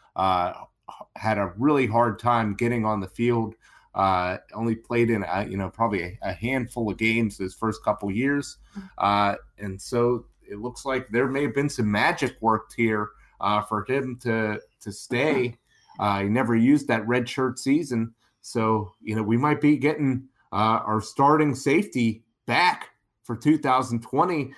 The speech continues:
And, uh, with some of the uncertainty on the depth chart, Pam,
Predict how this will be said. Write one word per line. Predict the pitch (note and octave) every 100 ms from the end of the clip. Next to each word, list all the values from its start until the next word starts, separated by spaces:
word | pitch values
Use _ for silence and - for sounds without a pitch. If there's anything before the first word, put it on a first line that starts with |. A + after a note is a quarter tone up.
| - -
And, | A2+ A#2+ A#2+ A#2 A#2
uh, | A2 A2 A2 A#2
with | A#2+
some | - C#3
of | C3
the | A#2+
uncertainty | B2+ C3 - D#3+ D#3+ B2 - B2+ A#2 - -
on | A2+
the | G2
depth | - G#3+ -
chart, | - A2+ G2+ -
Pam, | A2 G2+ G#2